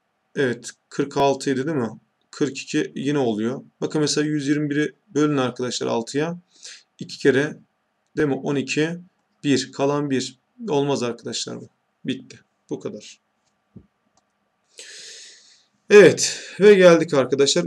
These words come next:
üçüncü soru tipimize. Başka zaten soru tipi yok burada. Şimdi üçüncü soru tipimizde arkadaşlar problem tarzı soruları. Bakın birincisi neydi arkadaşlar? Birincisi mantığı. İkincisi neydi? Bölen soruları. Üçüncüsü ne? Problem soruları. Tamam mı?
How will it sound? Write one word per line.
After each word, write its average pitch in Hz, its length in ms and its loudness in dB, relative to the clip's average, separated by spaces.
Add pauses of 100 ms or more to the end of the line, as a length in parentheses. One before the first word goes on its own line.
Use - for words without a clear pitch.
üçüncü 147 360 -4
soru 135 260 2
tipimize. 120 440 -4
Başka 139 280 2
zaten 123 320 0
soru 117 220 -4
tipi - 240 -10
yok 113 240 -2
burada. 107 380 -6 (460)
Şimdi 143 240 -4
üçüncü 175 400 -2
soru 151 200 -2
tipimizde 131 400 -6
arkadaşlar 123 580 -4
problem 139 480 2
tarzı 117 300 -2
soruları. 107 440 -4
Bakın 127 300 -2
birincisi 160 400 2
neydi 165 200 0
arkadaşlar? 117 560 -2
Birincisi 131 320 0
mantığı. 110 440 -2 (120)
İkincisi 160 440 -2
neydi? 127 320 -2
Bölen 127 260 2
soruları. 110 400 -4
Üçüncüsü 175 520 -2
ne? 175 220 -2 (400)
Problem 123 440 2
soruları. 101 380 -8
Tamam 110 380 -2
mı? 90 80 -14